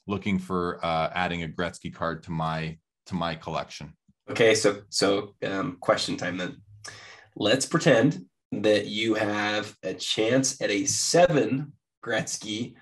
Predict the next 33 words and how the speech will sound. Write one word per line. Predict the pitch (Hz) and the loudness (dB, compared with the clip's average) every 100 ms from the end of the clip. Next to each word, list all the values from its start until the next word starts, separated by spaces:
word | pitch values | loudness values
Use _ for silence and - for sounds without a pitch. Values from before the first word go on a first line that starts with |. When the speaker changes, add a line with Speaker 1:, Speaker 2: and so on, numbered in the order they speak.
| _ | _
Speaker 2:
with | - 104 - | -8 -8 -8
perfect | - 202 208 131 104 | 0 2 4 2 2
registration, | 104 104 - - - - 147 - _ _ _ - _ - - - - | -2 -2 -6 -6 -8 -8 -10 -12 _ _ _ -20 _ -20 -20 -12 -2
or | 107 104 | 0 0
an | 104 | 0
eight, | 107 98 - - - | -2 -2 -6 -18 -2
P | 107 | 0
S | 120 - | 2 4
A | 135 - | 2 4
eight, | 101 - - - _ _ _ - | 0 0 -4 -16 _ _ _ -4
where | 107 | -2
the | 104 | 2
registration | 110 110 - 113 107 101 | 2 0 2 2 2 2
is | 101 | 2
off. | 110 110 - | 2 2 -2
You | 98 | -6
get | 104 - | -4 -2
the | |
little | 104 110 107 | 0 2 2
bit | 104 | 0
of | 104 | -2
white | 101 107 107 - | 0 0 0 -4
between | - 104 104 | -8 -2 -2
the | 101 | -2
blue | 107 107 | -2 0
and | 104 | 0
the | 101 | -2
black. | 92 92 90 - _ _ _ _ _ _ _ _ | -2 -2 -4 -10 _ _ _ _ _ _ _ _
Which | 107 107 | -4 0
one | 127 | 2
would | 117 104 | 4 2
you | 98 | -2
choose? | 90 - - | -4 -10 -14